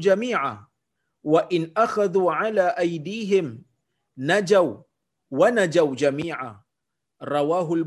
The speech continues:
Bukhari. Al-qa'im fi hududillahi ta'ala ma'nahu al-munkiri laha. Al-qa'imu fi daf'iha wa izalatiha. Wal muradu bil, wal muradu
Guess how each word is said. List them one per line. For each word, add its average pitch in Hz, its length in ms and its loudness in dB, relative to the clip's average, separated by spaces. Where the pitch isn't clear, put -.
Bukhari. 156 680 -4
Al-qa'im 214 560 -4
fi 208 100 -8
hududillahi 202 920 -4
ta'ala 185 420 -4
ma'nahu 180 600 -6
al-munkiri 170 760 -6
laha. 127 260 -6
Al-qa'imu 185 680 -2
fi 175 80 -4
daf'iha 190 500 -4
wa 170 80 0
izalatiha. 143 680 -8
Wal 170 260 2
muradu 196 540 0
bil, 180 200 -6
wal 160 260 0
muradu 196 380 -2